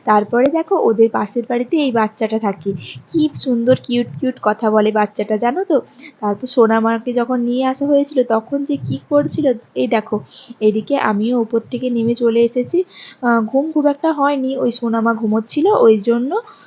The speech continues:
উম, আমি ওর পাশে শুয়েছিলাম, নয়তো আমি উঠে পড়লে ও উঠে পড়বে, ওর একটা অভ্যেস আছে এরকম। তো ওকে বলা হচ্ছিল যে, "বনুটাকে যদি নিয়ে যাস তোদের বাড়ি তাহলে ওকে কি দিবি?" তো বলছে, ওদের তো দোকান আছে, তাই বলছে যে,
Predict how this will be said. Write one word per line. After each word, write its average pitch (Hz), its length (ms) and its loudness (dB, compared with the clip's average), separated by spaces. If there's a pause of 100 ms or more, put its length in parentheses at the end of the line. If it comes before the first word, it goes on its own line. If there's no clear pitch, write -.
(220)
উম, 226 200 0
আমি 226 260 0
ওর 220 60 2
পাশে 214 300 -2
শুয়েছিলাম, 226 560 0
নয়তো 220 400 0 (280)
আমি 220 280 0
উঠে 254 180 0
পড়লে 277 380 2
ও 247 100 6 (100)
উঠে 233 220 2
পড়বে, 208 340 0
ওর 233 140 2
একটা 233 260 -2 (120)
অভ্যেস 214 400 -2
আছে 202 240 -2
এরকম। 190 320 0 (720)
তো 339 80 8 (160)
ওকে 226 220 4
বলা 226 300 6
হচ্ছিল 254 420 4 (160)
যে, 269 180 2 (360)
"বনুটাকে 226 580 2 (320)
যদি 247 220 0
নিয়ে 226 260 4
যাস 262 260 6
তোদের 226 280 4
বাড়ি 262 260 6
তাহলে 240 360 4
ওকে 339 220 6
কি 294 200 2
দিবি?" 208 260 0 (360)
তো 247 100 2
বলছে, 226 480 0 (220)
ওদের 226 300 2
তো 277 80 2
দোকান 247 300 2
আছে, 320 260 -2
তাই 254 240 0
বলছে 233 380 0
যে, 254 120 0